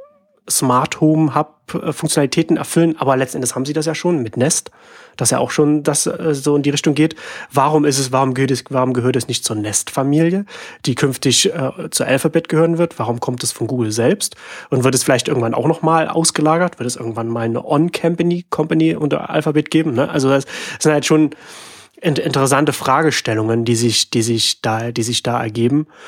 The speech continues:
Ähm, und also zum einen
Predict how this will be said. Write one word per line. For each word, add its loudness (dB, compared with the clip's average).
Ähm, 2
und 2
also 2
zum 0
einen 2